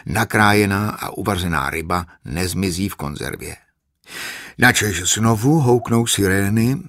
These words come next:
a utahaní rybinou páchnoucí Taliáni, Číňani a Poláci,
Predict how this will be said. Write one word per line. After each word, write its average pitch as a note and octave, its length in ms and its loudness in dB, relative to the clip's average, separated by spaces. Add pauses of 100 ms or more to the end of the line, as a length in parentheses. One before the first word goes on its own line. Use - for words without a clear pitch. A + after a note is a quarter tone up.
(240)
a G2+ 140 0
utahaní A#2+ 840 2 (100)
rybinou A#2 500 2
páchnoucí F#2 680 -4
Taliáni, G2 720 0 (120)
Číňani G2+ 580 0
a - 140 -10
Poláci, G2 720 -2